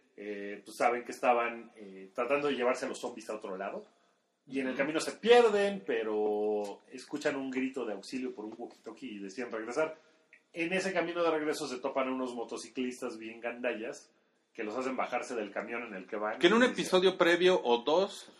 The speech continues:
Speaker 2: antes, no me acuerdo, eh, les tiraron de balazos esos güeyes.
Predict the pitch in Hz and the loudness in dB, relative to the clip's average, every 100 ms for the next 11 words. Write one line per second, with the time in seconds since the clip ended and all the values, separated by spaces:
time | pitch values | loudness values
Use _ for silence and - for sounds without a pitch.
0 | - 143 196 190 247 247 165 170 165 156 | -14 -12 -10 -8 -10 -6 -6 -4 4 6
1 | 165 190 247 - - _ _ _ _ _ | 6 4 0 -6 -20 _ _ _ _ _
2 | _ - - - 123 123 120 127 131 131 | _ -16 -8 -2 2 4 4 8 10 10
3 | 131 131 143 160 - - - - _ 113 | 10 8 8 6 2 -12 -18 -20 _ -12
4 | 113 113 104 143 - - | -8 -8 -8 -10 -12 -20